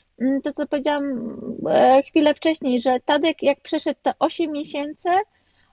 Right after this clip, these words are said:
on zobaczył, bo zaczął być bardziej świadom swojej siły, swojej mocy. On zaczął mnie testować, ile może, na ile sobie może pozwolić właśnie szarpo-, szarpo-, szarpać my-, e, mną na, na, na spacerze, gdzieś tam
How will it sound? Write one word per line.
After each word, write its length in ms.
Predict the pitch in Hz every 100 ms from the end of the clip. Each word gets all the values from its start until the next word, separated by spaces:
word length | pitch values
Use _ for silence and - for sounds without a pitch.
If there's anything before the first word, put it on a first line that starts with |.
| _
on 300 | 269 - 214
zobaczył, 880 | 247 240 277 262 302 320 - 311 294
bo 140 | 247 247
zaczął 300 | 254 277 294
być 200 | 254 262
bardziej 380 | 269 294 302 285
świadom 680 | - 294 277 277 285 269 - 247
swojej 400 | - 294 269 262
siły, 500 | - - 285 208 202
swojej 520 | - 254 254 247 247
mocy. 520 | 262 285 277 - 196 -
On 260 | 233 240
zaczął 300 | 240 269 302
mnie 360 | 269 277 285 285
testować, 720 | 262 269 - 262 262 330 440 - _ _ _ _
ile 240 | 285 302 294
może, 640 | 302 294 277 262 277 285 -
na 120 | 254
ile 180 | 262 277
sobie 200 | 285 277
może 260 | 285 269
pozwolić 640 | 269 277 247 269 262 233 202
właśnie 320 | 196 - 220
szarpo-, 520 | - 294 294 285 269 247
szarpo-, 600 | - 311 302 294 254 -
szarpać 500 | - 294 269 262 -
my-, 240 | 277 277 254
e, 160 | 247 254
mną 300 | 262 262 262
na, 420 | 254 247 247 247
na, 220 | 247 240
na 100 | 240
spacerze, 480 | 285 269 - 247 247
gdzieś 160 | 269 -
tam 180 | 311